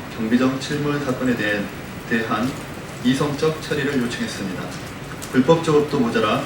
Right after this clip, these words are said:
우리 해경의 목숨을 위협하던 행위에 사과는커녕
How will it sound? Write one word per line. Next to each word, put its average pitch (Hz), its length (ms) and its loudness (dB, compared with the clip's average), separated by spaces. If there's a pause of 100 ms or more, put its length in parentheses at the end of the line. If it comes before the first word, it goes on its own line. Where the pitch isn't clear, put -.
(280)
우리 147 220 4
해경의 147 340 2
목숨을 113 600 2 (280)
위협하던 123 500 8 (100)
행위에 110 340 4 (380)
사과는커녕 139 760 2